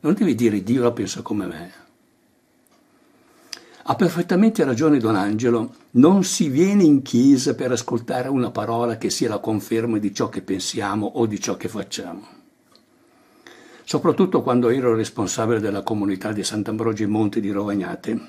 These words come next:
scusate se ogni tanto faccio questi accenni,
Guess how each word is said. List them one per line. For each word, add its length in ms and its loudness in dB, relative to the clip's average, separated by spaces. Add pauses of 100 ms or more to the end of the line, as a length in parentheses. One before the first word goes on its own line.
(380)
scusate 560 -10
se 140 -8
ogni 240 -6
tanto 340 -6
faccio 320 -8
questi 320 -10
accenni, 580 -6